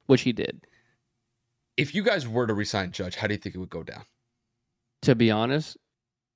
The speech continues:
Speaker 1: he wants that ten-year commitment. I'd, I'd bolster the contract number. I'd give,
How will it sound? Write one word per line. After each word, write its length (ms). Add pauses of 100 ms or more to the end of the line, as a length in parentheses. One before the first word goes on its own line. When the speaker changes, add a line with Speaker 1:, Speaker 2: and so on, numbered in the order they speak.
(960)
Speaker 1:
he 180
wants 300
that 200
ten-year 320
commitment. 560 (1120)
I'd, 240
I'd 220
bolster 340
the 100
contract 460
number. 240
I'd 220
give, 180